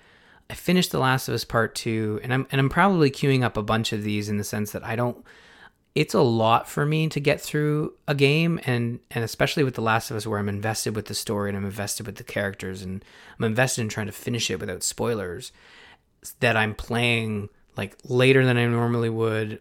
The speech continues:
more nights than I normally would. So, so diving into Cook Serve Delicious Three has really allowed me to, A, play it when I have downtime during the day, because if the kids come up, like, they're not gonna see, you know,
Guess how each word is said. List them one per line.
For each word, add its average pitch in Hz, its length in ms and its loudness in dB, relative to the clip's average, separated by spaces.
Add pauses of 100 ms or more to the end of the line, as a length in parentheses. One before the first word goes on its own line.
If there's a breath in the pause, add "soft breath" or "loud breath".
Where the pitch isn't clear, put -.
(120)
more 120 320 2
nights 117 420 0
than 123 140 -2
I 117 80 0
normally 113 420 -2
would. 104 300 -4
So, 101 420 -2
so - 180 -6
diving 127 420 2
into 127 160 2
Cook - 220 -6
Serve 113 260 0
Delicious 107 380 -4
Three 127 220 2
has 110 120 -2
really 113 200 -2
allowed 107 300 0
me 104 140 -2
to, 101 260 -6 (460 loud breath)
A, 143 320 6
play 123 320 4
it 113 80 2
when 117 100 0
I 107 60 0
have 107 180 -2
downtime 107 500 -2
during 104 220 -2
the 98 80 -4
day, 107 300 0
because 104 280 -6
if 101 120 -10
the 117 80 -12
kids 143 320 0
come 101 220 -4
up, 95 160 -6
like, 101 140 -8
they're 107 100 -4
not 101 180 -4
gonna 101 180 -8
see, 104 500 -4 (640 loud breath)
you 123 160 -2
know, - 240 -2